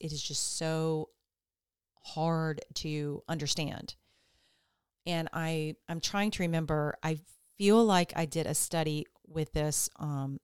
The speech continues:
I feel like this is from Chuck Missler, and it really helped me to understand, um, this story so much more clearly, and also, um, how it, how it points to Jesus.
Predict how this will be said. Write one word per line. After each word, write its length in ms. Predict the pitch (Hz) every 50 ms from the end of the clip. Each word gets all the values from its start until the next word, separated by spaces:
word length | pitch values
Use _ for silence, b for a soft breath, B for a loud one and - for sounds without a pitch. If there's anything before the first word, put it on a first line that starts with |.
| _ _ -
I 80 | 143
feel 300 | - - - - 190 190
like 160 | 185 185 180
this 180 | - 156 - -
is 100 | 156 -
from 160 | - 165 156
Chuck 220 | - - 156 151 -
Missler, 520 | 139 143 151 - - - 147 147 143 143 - - _ -
and 120 | 160 156
it 80 | - -
really 320 | 170 165 185 185 190 196
helped 360 | 175 175 165 - - - -
me 220 | 165 160 151 147 147
to 200 | - - - -
understand, 880 | - 156 156 151 143 - - - - 156 151 143 139 - - - - - - b b b b b b b b b -
um, 480 | 156 156 151 147 147 143 139 135 - - _ _ _ _ _ _ _ _ -
this 180 | 170 170 160 -
story 400 | - - 165 156 147 147 143 - - -
so 400 | - - - - - 185 175 175
much 260 | 175 170 165 - -
more 100 | 165 151
clearly, 500 | - - 180 165 160 156 151 151 151 -
and 160 | - 151 151 -
also, 560 | - 151 147 - - - 160 151 143 143 139 - b b b b b b b b b b b b _ _ _ _ _
um, 360 | - 160 151 147 147 147 - -
how 340 | - - - 190 185 190 -
it, 340 | - 170 170 - - - - - _ _ _ _ _ _ _ _ _ _ _ _ _ _ _ _ _
how 340 | - 165 - - 190 185 185
it 180 | - 170 160 -
points 280 | - - 127 104 - -
to 100 | - 151
Jesus. 560 | - 147 139 131 143 131 135 - - - -